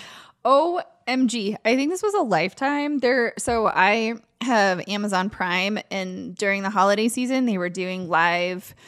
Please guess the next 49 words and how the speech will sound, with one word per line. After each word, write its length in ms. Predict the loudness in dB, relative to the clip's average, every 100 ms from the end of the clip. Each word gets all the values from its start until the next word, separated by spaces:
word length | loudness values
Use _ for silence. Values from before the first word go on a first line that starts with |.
| _
They'd 80 | -6
be 120 | 0
like, 180 | 2 0 0
"On 380 | 2 2 0 -2
now," 640 | -2 -2 -2 -2 0 0
and 160 | 0 -2
you 80 | -4
could 160 | -4
watch 260 | -2 -2 -4
whatever 300 | -6 -4 -4
the 60 | -6
movies 360 | -6 -8 -8
were 320 | -8 -8 -6
on 220 | -8 -8 -8
at 100 | -6
that 160 | -6
time. 360 | -4 -6 -6 -10 -12 -20 _ -20 _ _ _
And 180 | -2 0
so 140 | 2 2
I 140 | 2
was 120 | 0
looking, 480 | -6 -6 -4 -4 -6 -6
are 60 |
you 140 | -6 -4
ready 320 | -4 -4 -4
for 160 | -4
the, 320 | -6 -4 -6 -6
this 180 | -8 -8
is 120 | -6
what 160 | -6 -4
cracks 280 | -4 -6 -8
me 140 | -10
up. 160 | -10 -6
So 340 | -2 -2 -2 -6
this 300 | -2 -2 -2
is 160 | -2
what 160 | 0 0
the 80 | 0
people 340 | -4 -2 -2
were 140 | 0 -4
saying, 720 | -2 0 0 -2 -4 -8 -6
and 120 | -4
then 160 | -2 -2
this 220 | -4 -2
is 160 | -4 0
what 180 | -2 0
the 120 | -4
subtitle 840 | 0 0 0 0 2 2 -2 -4
was 380 | -6 -8 -8 -18